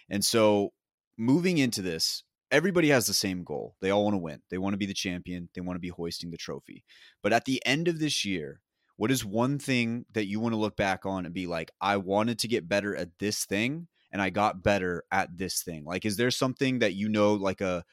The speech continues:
deficiency in your game that you're like, "I need to fix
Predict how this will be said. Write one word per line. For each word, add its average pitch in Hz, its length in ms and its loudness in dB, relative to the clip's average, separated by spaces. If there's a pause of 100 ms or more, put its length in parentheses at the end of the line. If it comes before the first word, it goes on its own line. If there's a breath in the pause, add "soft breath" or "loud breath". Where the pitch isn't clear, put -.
deficiency 110 640 -2
in 104 80 0
your 98 120 -2
game 92 340 -2
that 95 140 -4
you're 92 120 -6
like, 87 240 -4
"I 92 100 -2
need 92 400 -6 (120)
to 92 420 -6 (640)
fix - 460 0